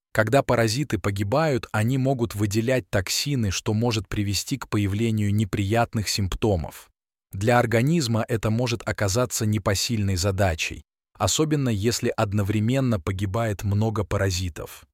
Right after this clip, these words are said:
Симптомы, которые могут показаться ухудшением состояния,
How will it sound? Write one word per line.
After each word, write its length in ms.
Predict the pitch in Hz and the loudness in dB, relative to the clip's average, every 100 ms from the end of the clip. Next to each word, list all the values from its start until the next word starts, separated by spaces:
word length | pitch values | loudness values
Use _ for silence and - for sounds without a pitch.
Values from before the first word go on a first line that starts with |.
| _ _ - | _ _ -8
Симптомы, 600 | - 117 - 160 190 190 | -2 -2 0 0 0 0
которые 440 | - 95 110 104 101 | -2 -4 -2 -2 0
могут 360 | 110 104 95 | 0 -2 -4
показаться 640 | - 87 101 107 104 - - | -6 -4 -2 -2 -2 -4 -4
ухудшением 960 | 127 107 113 - - 143 143 117 95 | -6 -6 -8 -6 -2 -2 -2 -2 -2
состояния, 880 | - 95 - 87 87 82 80 - - | -4 -6 -4 -4 -4 -6 -8 -12 -16